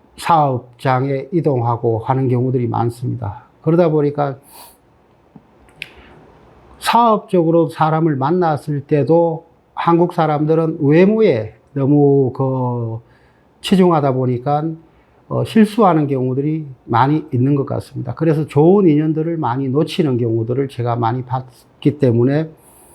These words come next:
어, 현지인들을 일단은, 어, 좀 리스펙트하고,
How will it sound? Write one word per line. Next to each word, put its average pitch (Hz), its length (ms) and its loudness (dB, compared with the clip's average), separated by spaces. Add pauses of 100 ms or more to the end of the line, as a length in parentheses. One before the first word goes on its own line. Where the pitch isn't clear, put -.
(440)
어, 135 260 4
현지인들을 160 1200 4 (2250)
일단은, 175 840 2 (640)
어, 120 920 -6 (720)
좀 117 160 2
리스펙트하고, 139 1160 0